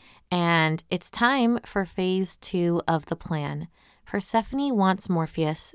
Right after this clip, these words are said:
to put her to sleep so she can infiltrate Hades' dreams and wake him up. And I'm so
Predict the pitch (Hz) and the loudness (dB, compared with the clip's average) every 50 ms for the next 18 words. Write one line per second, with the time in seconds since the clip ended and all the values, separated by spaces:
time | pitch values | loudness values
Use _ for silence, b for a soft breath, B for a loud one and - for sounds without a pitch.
0 | - _ - - 175 - - - 180 - - - 202 202 190 190 170 - - - | -14 _ -8 -8 -8 -8 -6 -6 -6 -6 -4 -2 -2 -2 -2 -2 -4 -4 -6 -4
1 | 156 151 - - - - - _ _ _ _ - - - 180 - - - 185 170 | -4 -4 -4 -6 -10 -20 -20 _ _ _ _ -6 -2 -2 0 0 0 -4 -4 0
2 | - 190 190 - - 190 202 - - 240 233 - - - 214 214 202 - - - | 0 0 0 2 2 2 2 2 0 -4 -4 -4 -2 0 2 0 0 0 -4 -2
3 | 185 180 180 175 175 170 156 - - 156 156 156 151 151 156 165 175 - - _ | 0 2 2 2 2 0 -2 -6 -6 -2 -2 0 2 2 2 2 0 -2 -2 _
4 | 185 175 165 156 151 147 143 - - 170 160 165 - 160 143 - - - 165 185 | 0 0 2 2 0 -2 -2 -2 0 0 0 0 0 -2 -2 -4 -4 -2 0 2
5 | 208 226 233 - - - - 202 196 196 196 196 196 196 196 | 2 2 0 -2 -6 0 4 6 6 8 8 6 6 4 2